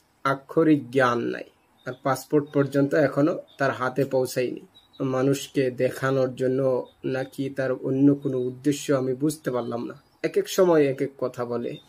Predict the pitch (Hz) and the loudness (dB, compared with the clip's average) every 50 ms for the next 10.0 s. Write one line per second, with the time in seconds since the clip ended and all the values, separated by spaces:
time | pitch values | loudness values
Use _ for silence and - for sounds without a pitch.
0 | - 160 123 123 123 123 120 120 - - - - 139 131 127 123 123 123 123 131 | -14 -12 -8 -4 -2 -2 -2 -2 -6 -8 -8 -6 -4 -2 -2 -2 -4 -4 -4 -4
1 | 123 117 123 123 120 - 120 123 123 123 127 123 123 120 123 120 120 - - _ | -6 -4 -4 -6 -6 -6 -8 -8 -8 -10 -10 -10 -8 -6 -6 -6 -8 -8 -10 _
2 | - 143 - 139 127 123 120 127 123 123 120 123 120 120 120 127 123 120 127 127 | -16 -12 -8 -6 -6 -6 -4 -4 -6 -6 -4 -6 -8 -6 -4 -6 -4 -4 -6 -8
3 | _ _ _ _ _ _ _ _ _ _ - - 135 127 - 131 127 120 - - | _ _ _ _ _ _ _ _ _ _ -16 -12 -10 -6 -4 -4 -4 -4 -4 -4
4 | 127 123 120 139 127 120 135 143 - _ _ _ _ _ _ _ _ _ _ _ | -6 -4 -4 -6 -10 -10 -10 -12 -16 _ _ _ _ _ _ _ _ _ _ _
5 | _ _ _ _ _ _ - 131 120 117 131 123 117 120 127 123 123 127 123 113 | _ _ _ _ _ _ -6 -6 -2 0 0 0 0 0 0 2 2 2 0 0
6 | 117 127 127 123 123 - _ _ _ _ _ _ _ _ _ _ _ _ _ _ | 0 0 -2 -2 -2 -6 _ _ _ _ _ _ _ _ _ _ _ _ _ _
7 | _ _ - 139 131 131 127 127 127 120 - - 131 131 117 - - 139 127 - | _ _ -2 2 4 6 6 6 4 2 0 0 0 0 0 -2 -2 -2 0 2
8 | 147 139 131 135 - 135 123 113 - 135 120 - - 139 127 131 143 _ _ _ | 2 2 2 2 0 -2 -2 -2 -4 -6 -6 -6 -6 -6 -6 -8 -10 _ _ _
9 | - - - - 139 131 - 151 143 143 - - 147 143 143 151 147 147 143 | -20 -10 -4 -2 -2 0 0 0 -2 -2 0 0 0 2 2 4 2 2 2